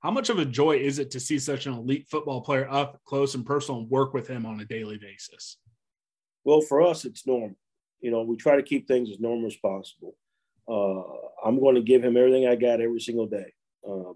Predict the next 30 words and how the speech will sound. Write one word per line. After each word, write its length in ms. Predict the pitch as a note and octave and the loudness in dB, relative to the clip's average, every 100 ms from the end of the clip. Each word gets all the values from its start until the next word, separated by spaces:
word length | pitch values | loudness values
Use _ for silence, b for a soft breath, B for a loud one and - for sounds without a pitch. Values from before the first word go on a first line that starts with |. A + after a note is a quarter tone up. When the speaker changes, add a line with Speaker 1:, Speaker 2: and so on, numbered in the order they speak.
| - | -6
Speaker 2:
but 140 | G#2 | 0
I'm 140 | A2 A#2+ | 2 2
not 200 | A2+ G#2 | 0 0
gonna 240 | A2+ A2+ | 0 0
just 180 | A2 - | -4 0
give 160 | B2 | 0
him 160 | A#2+ B2 | 2 -2
everything. 220 | G#2+ G#2 | -2 -4
I'm 80 | G#2+ | -4
gonna 100 | A2 | -4
give 140 | A2 | -2
everyone 280 | A2 A2 A2+ | -2 0 -2
in 60 | G#2+ | -4
that 140 | G#2+ A#2+ | -6 -2
room 240 | B2+ A2+ - _ _ _ _ _ F2 | -2 -2 -10 _ _ _ _ _ -12
the, 100 | F2 | -10
the 80 | G#2+ | -10
same 400 | - C3 A#2 F#2+ - | 0 2 2 -2 -2
every 220 | C3 A#2 A2+ | 2 2 2
single 300 | A#2+ A2 G2+ | 0 -2 -2
day. 240 | G2+ F2+ - _ _ A2+ | -6 -8 -14 _ _ -6
And 300 | G2+ G2 F2+ | -4 -4 -4
it's, 200 | A2 - - - | -10 -12 -18 -10
it's 160 | G#2+ G#2+ | -8 0
about 360 | A#2+ B2 - _ _ _ _ _ | 2 2 0 _ _ _ _ _
taking 240 | - D3+ D#3+ | 2 4 4
advantage 380 | D3 C#3+ D3 B2+ | 4 2 2 2
of 120 | A#2+ | 0
opportunity, 720 | A#2+ - A2 - G2 - - _ _ _ _ | -2 -2 -6 -8 -10 -12 -20 _ _ _ _
and, 260 | G#2+ G#2 | -6 -6